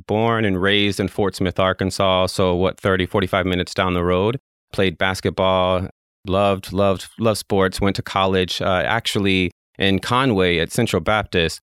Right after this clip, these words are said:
uh, was there for four years. After school, got into the workforce immediately. I studied business,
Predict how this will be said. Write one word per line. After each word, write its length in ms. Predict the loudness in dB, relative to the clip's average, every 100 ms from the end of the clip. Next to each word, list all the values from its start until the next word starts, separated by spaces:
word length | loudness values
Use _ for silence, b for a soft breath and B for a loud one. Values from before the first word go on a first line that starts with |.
| _
uh, 160 | -2 2
was 180 | 0 0
there 200 | 0 0
for 140 | 0
four 320 | -4 -2 0 2
years. 580 | 2 2 2 0 -4 -10 _ -6
After 340 | -2 -2 0 -2
school, 680 | -2 -2 0 2 0 -2 -4 _ _ -4
got 160 | 0 0
into 160 | 0
the 80 | 0
workforce 600 | 0 0 -2 -2 0 0
immediately. 760 | 0 2 2 0 0 0 2 2
I 100 | 0
studied 480 | -2 -2 0 -2 -2
business, 580 | -2 0 0 0 0